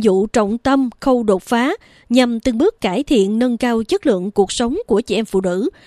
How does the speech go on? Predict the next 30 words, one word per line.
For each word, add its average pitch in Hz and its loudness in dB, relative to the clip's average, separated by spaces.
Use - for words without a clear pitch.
Qua 285 4
đó 311 0
đã 208 -2
thu 254 -2
hút, 339 -2
tập 233 -2
hợp 226 0
hội 220 2
viên 247 0
phụ 208 0
nữ 208 0
tham 247 -4
gia 220 -2
tổ 202 -4
chức 330 -6
hội, 180 -4
đáp 302 2
ứng 320 0
tốt 349 2
yêu 285 2
cầu 202 0
và 220 0
nhiệm 208 0
vụ 190 2
đặt 208 -2
ra 226 0
trong 220 -2
tình 214 0
hình 185 0
mới. 233 0